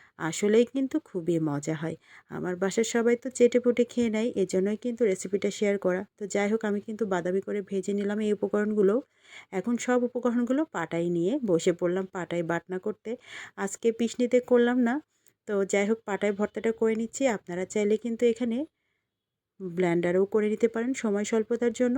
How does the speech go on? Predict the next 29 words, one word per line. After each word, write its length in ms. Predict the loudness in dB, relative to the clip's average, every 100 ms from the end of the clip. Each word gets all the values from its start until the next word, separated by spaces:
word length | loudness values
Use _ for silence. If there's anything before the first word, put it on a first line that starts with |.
| -2
যাই 220 | -2 -2
হোক, 160 | 0 -2 -4
আমার 320 | -6 -6 -6 -8 -14 -18 _ _ _ -14
বাটা 280 | -10 -8 -8 -2
হয়ে 260 | 2 4 4
যাচ্ছে। 320 | 0 -4 0 -2 0
আমি 240 | -4 -4 -4 -8 _ _ _ -8
শর্টকাটে 500 | -6 -4 -4 -2 -2
আজকে 320 | -4 -2 0 0 -4 _ _ _ _ _ _ _ _ _ -8
ভর্তাটা 400 | -6 -6 -6 -6
আপনাদের 300 | -6 -6 -4
সাথে 180 | -2 0
শেয়ার 240 | 2 2 0
করলাম 260 | 0 -4 -4
সময় 280 | -6 -4 -4
স্বল্পতার 460 | -4 -4 -4 -4 -2
জন্য। 220 | 0 -2 -6 _ _ _ -4
তো 20 |
রেসিপিটা 480 | -2 -2 -2 0 0
কেমন 260 | -2 -4 -4
লাগলো 260 | -6 -2 0
অবশ্যই 460 | 0 0 2 4 4 0 -4
জানাতে 340 | -2 -2 -2
ভুল 200 | -4 -4 -4
করবেন 340 | -2 0 0
না। 120 | 0 -4 -12 _ _ -16
আজকের 300 | -12 -6 -4
রেসিপিটা 400 | -4 -6 -6 -4
যদি 200 | -2 -2